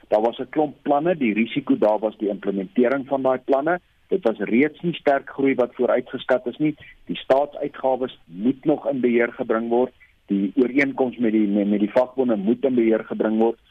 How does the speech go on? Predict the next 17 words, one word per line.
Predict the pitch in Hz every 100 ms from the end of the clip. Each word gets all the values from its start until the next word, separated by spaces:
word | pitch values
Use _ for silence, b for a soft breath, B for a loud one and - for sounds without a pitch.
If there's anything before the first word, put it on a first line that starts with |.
| B B
En | 123
nou | 135
sit | 156 190
ons | 175
met | 180
die | 175
koronavirus. | 170 156 180 202 147 107 -
Nou | 120 117
wat | 139
Moody's, | 123 135 202 247 226 - _ _ -
onthou | 120 147 190
wat | 220 208
'n |
graderingsagentskap | - 170 113 120 151 170 160 - 143 135 - 127
spesifiek | - - 123 123 - 185 185
na | 175 139
kyk, | 127 120